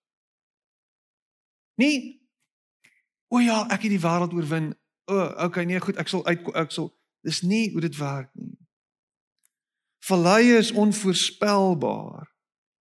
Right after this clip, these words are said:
Dis belangrik om te weet. Jeremia vier vers twintig sê, "Met een slag is my wonings vernietig,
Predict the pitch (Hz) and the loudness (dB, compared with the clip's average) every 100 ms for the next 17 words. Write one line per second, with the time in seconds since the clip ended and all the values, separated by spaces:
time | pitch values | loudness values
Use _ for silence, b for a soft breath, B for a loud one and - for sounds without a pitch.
0 | _ _ _ _ _ _ _ _ _ - | _ _ _ _ _ _ _ _ _ -8
1 | 156 151 160 160 170 160 143 127 131 123 | -4 0 2 2 2 -2 -6 -4 -4 0
2 | 156 160 185 185 - 190 196 196 160 - | 0 2 2 0 -2 0 0 0 -2 -2
3 | 190 190 175 - 170 151 B B B 180 | -2 0 0 0 0 0 B B B 2
4 | 214 - 285 294 262 - - 302 302 277 | 2 2 2 4 4 2 2 4 6 6
5 | 247 - 214 185 151 180 190 185 - 170 | 2 2 4 4 4 4 4 2 0 0
6 | 165 214 214 277 | 2 4 4 2